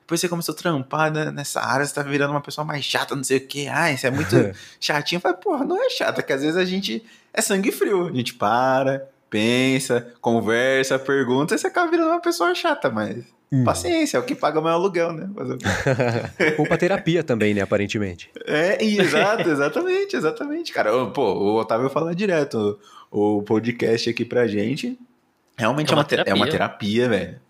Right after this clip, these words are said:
Speaker 1: Tipo, poder trocar essa ideia, principalmente nesses tempos de, de quarentena, que você tem que ficar isolado, velho, não tem
Speaker 2: Uhum.
Speaker 1: ninguém pra conversar, e só família, e minha esposa não aguenta mais ver meu rosto, e tem vontade de sair no <laughs> soco, mas,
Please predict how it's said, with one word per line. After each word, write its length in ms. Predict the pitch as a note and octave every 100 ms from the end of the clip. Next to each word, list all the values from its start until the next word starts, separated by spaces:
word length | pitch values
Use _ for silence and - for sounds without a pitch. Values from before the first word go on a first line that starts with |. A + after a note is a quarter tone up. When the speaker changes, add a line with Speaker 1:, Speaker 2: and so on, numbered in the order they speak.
| -
Speaker 1:
Tipo, 280 | - G#2
poder 260 | G2 G#2+ G#2
trocar 240 | G#2 G2+
essa 220 | G#2 - A2
ideia, 300 | G2+ G2+ G2+
principalmente 520 | G2+ - G2+ G#2 A2+
nesses 280 | G#2+ A2+ G#2+
tempos 420 | G#2+ G#2 G2+ G#2+
de, 380 | G2 G2+ G2+ G2 G2 - - - _
de 320 | - G2 G2 G2
quarentena, 800 | - G2 G2+ G2 - F#2 A2 A#2+
que 80 | -
você 40 |
tem 80 | G2+
que 60 | G2
ficar 360 | - G2 G2
isolado, 800 | G2 G2 G#2 F#2+ F2+ F#2+ B2 A#2+
velho, 340 | F#2+ F#2 F#2 F2+ _ -
não 120 | A2
tem 100 | G#2+
Speaker 2:
Uhum. 80 | G#2+
Speaker 1:
ninguém 160 | G2+ G#2
pra 100 | G#2
conversar, 680 | A#2+ A2 A2 F#2+ - G2+ A2
e 80 |
só 180 | G#2+ G#2
família, 960 | - B2+ G#2 G2 G2+ A#2+ A#2 G#2 G2 G2 - - _
e 80 | G#2+
minha 140 | G#2+ G#2+
esposa 300 | - A#2 A#2
não 100 | A#2
aguenta 300 | A2+ A#2 B2
mais 160 | A#2+
ver 120 | A#2
meu 160 | A#2 A2+
rosto, 580 | A2 G#2 A#2+ B2+ B2+ G#2 G#2
e 60 | G2+ - D3+
tem 80 | -
vontade 300 | A2 - - -
de 100 | -
sair 160 | A#2
no 140 | A#2 B2
<laughs> 0 |
soco, 680 | - G2+ A2 B2 B2 - G#2
mas, 200 | G#2